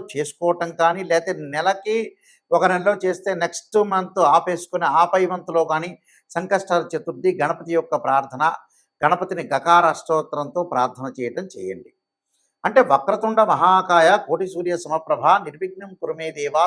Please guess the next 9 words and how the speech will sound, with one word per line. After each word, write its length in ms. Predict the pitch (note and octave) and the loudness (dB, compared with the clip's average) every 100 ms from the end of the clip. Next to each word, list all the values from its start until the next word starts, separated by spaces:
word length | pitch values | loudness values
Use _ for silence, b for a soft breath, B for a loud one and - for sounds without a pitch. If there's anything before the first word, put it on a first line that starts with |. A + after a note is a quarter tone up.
| F3 | 0
సర్వకార్యేషు 720 | D3 E3 E3 D#3 D#3 D3+ D3 | -2 -2 2 0 0 -4 -10
సర్వదా 360 | C#3 C3 C#3 D3 - b b b - | -10 -8 -2 0 0 b b b -6
అనే 120 | D#3+ | -4
మంత్రాన్ని 420 | D3 C3+ C#3 D#3+ D3+ | -4 -4 -2 -4 -6
చక్కగా 320 | - C3+ D3+ - | -10 -2 -2 -2
చదువుకోండి. 560 | A#2+ C3+ C3+ C#3 C#3+ G3+ - _ _ _ - | -6 -8 -6 -6 -4 -6 -8 _ _ _ -2
వీలైతే 420 | F3 A3+ G#3+ G#3+ | 2 4 4 2
తత్పురుషాయ 680 | F#3 D#3+ - F3+ - G3+ G3 | 0 0 -2 -8 0 2 0
విద్యే 220 | F3 F#3+ | -2 0